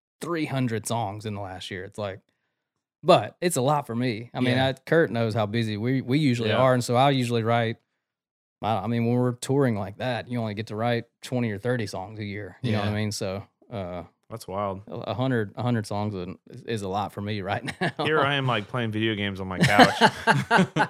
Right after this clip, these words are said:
Speaker 1: <laughs>
Speaker 2: Sure you are, Kurt. Yeah. <laughs> In between all the photography sessions and having
Speaker 3: Yeah.
Speaker 2: to do this stuff with
Speaker 3: I guess
Speaker 2: us.
Speaker 3: I've been doing some steel stuff or whatever, but
Speaker 2: Yeah.
Speaker 1: Yeah.
Speaker 3: that's awesome, man.
Speaker 1: Yeah.
Speaker 3: I know you're sitting on some good stuff.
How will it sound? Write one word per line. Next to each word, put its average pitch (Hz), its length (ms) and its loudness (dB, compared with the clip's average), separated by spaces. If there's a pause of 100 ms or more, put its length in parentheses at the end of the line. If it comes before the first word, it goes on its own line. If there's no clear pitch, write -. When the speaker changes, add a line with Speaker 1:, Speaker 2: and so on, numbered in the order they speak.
Speaker 1:
<laughs> - 180 -2 (220)
Speaker 2:
Sure 135 180 0
you 117 120 0
are, 311 120 4 (200)
Kurt. - 40 -14 (120)
Yeah. 185 1120 4
<laughs> - 40 -10
In 147 120 2
between 139 340 2
all 120 120 4
the 123 80 0
photography 110 520 -2
sessions 104 540 -4
and 98 360 -6
having 107 260 -4
Speaker 3:
Yeah. 101 120 -4
Speaker 2:
to 95 60 -6
do 101 100 -4
this 104 160 -4
stuff 101 200 -8
with 95 100 -8
Speaker 3:
I 101 80 -4
guess 95 120 -8
Speaker 2:
us. 131 80 -6
Speaker 3:
I've 117 60 -8
been 101 180 -12
doing 104 180 -12
some 95 280 -20 (480)
steel 101 320 -12
stuff 95 340 -14
or 180 60 -4
whatever, 92 280 -6
but 87 300 -8
Speaker 2:
Yeah. 104 220 -6
Speaker 1:
Yeah. 98 200 -2 (280)
Speaker 3:
that's 123 160 -4
awesome, 107 320 0
man. 98 340 -4
Speaker 1:
Yeah. 90 260 -2
Speaker 3:
I 113 80 -6
know 123 100 0
you're 139 140 2
sitting 117 280 -2
on 104 80 0
some 101 180 -10
good 98 200 -2
stuff. 101 380 -2